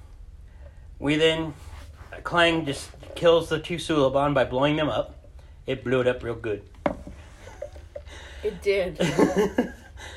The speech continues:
Speaker 1: And, uh, a farmer shoots Klang,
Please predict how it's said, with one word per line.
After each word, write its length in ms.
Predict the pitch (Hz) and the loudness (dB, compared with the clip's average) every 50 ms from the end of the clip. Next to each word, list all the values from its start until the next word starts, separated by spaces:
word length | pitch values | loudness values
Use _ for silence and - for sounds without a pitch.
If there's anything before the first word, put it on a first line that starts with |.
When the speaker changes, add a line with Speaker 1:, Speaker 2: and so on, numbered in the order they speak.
| - - - - - - - - - | -18 -18 -18 -18 -18 -18 -20 -18 -6
Speaker 1:
And, 540 | - 151 160 156 151 147 143 156 180 196 185 - - - - - - - - - - - - - - - - - - - | 0 4 4 6 6 6 4 2 0 -2 -6 -10 -16 -20 -20 -20 -20 -20 -20 -20 -20 -20 -18 -20 -18 -18 -18 -18 -14 -2
uh, 440 | - 147 143 139 135 131 131 131 139 - - - - - - - - - - - - | 2 4 6 6 6 4 2 0 -4 -8 -14 -18 -18 -20 -20 -20 -20 -20 -18 -8 0
a 160 | 143 147 143 | 2 2 2
farmer 540 | - - 233 254 226 175 160 180 190 - - - - | 6 6 8 8 8 6 4 2 2 -2 -8 -16 -14
shoots 400 | - - - 330 320 320 - - | -10 0 2 2 2 2 -2 -6
Klang, 400 | - 170 160 123 98 90 - | -2 0 0 0 0 -2 -8